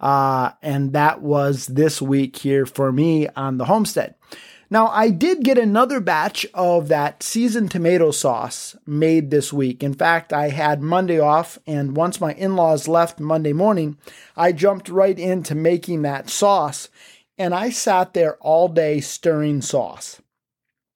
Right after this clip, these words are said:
And, eh, now, it's worth it. I, I love that sauce, but it was a lot of work, and literally, I spent my entire Labor Day from about ten o'clock until about six o'clock when I turned the canners off,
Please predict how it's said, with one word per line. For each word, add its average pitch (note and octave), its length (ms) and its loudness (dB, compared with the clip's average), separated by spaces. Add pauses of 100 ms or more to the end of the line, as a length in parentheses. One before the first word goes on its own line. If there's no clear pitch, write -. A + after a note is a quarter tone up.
(440)
And, D3+ 540 -2 (1300)
eh, F#3+ 140 -10
now, F#3+ 240 0
it's G3+ 180 -2
worth C#4 240 2
it. C3 100 -6
I, C#3+ 120 -2
I D#3 180 -4
love F#3 440 2
that E3+ 260 0
sauce, C#3 480 0
but E3+ 260 -2
it G#3+ 280 -2
was F#3 300 2
a D#3 80 0
lot D#3 320 2
of D3+ 140 -2
work, E3+ 320 0
and D#3 140 -6
literally, F3 520 0
I D#3+ 200 2
spent E3 420 -6
my D#3+ 200 -6
entire D#3 580 -2
Labor D3 400 -4
Day B2 400 -8 (420)
from - 160 -2
about C#3+ 380 0
ten E3+ 180 2
o'clock D3 480 0
until D3 240 -4
about C3+ 240 0
six G#3+ 300 -4
o'clock D3 400 0
when C3+ 100 -4
I C3+ 60 -4
turned C#3+ 280 -4
the C#3+ 60 -4
canners D#3+ 460 -2
off, D3 440 2